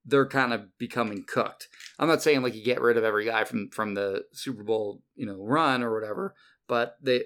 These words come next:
as sort of as a group to build around, nuh-uh, not anymore. Like,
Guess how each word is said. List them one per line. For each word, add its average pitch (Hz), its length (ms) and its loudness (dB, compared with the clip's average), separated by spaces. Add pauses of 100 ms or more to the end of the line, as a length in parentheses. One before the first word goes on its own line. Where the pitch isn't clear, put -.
(100)
as - 320 -2
sort 156 220 2
of 127 80 0
as 117 100 -2
a 120 60 -2
group 135 380 -2
to 123 100 -2
build 123 340 0
around, 151 480 0 (460)
nuh-uh, 139 680 0
not 127 220 2
anymore. 120 460 -2 (200)
Like, 120 260 0